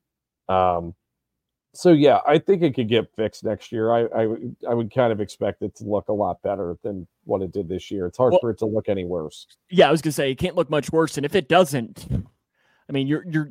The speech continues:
Speaker 2: you're, it doesn't matter what your offense can do i-, if you're continuously giving up big plays with
Speaker 1: If
Speaker 2: that.
Speaker 1: it,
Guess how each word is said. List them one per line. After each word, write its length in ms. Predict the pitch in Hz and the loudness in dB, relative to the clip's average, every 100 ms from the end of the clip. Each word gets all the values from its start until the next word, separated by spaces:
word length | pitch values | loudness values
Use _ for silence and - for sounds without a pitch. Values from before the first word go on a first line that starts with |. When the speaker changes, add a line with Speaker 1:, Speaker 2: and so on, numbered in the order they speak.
| 147 | -6
Speaker 2:
you're, 240 | 147 147 _ - | -6 -6 _ -6
it 160 | 156 | 0
doesn't 220 | 170 156 160 | 2 2 2
matter 180 | 156 | 0
what 300 | 139 151 - | 2 0 0
your 100 | 143 | 0
offense 460 | 127 117 127 113 - | 0 0 -2 -4 -6
can 180 | 131 113 | -6 0
do 240 | 127 120 | 2 2
i-, 60 | 113 | 0
if 260 | - 127 | -2 -4
you're 140 | 139 131 | -2 -2
continuously 720 | 120 - 151 143 131 - 127 | -4 -4 -2 0 -2 -4 -6
giving 280 | 117 123 120 | -4 -4 -4
up 180 | 107 - | -4 -4
big 160 | 117 - | -6 -6
plays 340 | - 110 107 | -6 -4 -4
with 100 | 113 | -4
Speaker 1:
If 100 | 107 | 2
Speaker 2:
that. 40 | 175 | 4
Speaker 1:
it, 180 | 175 | 2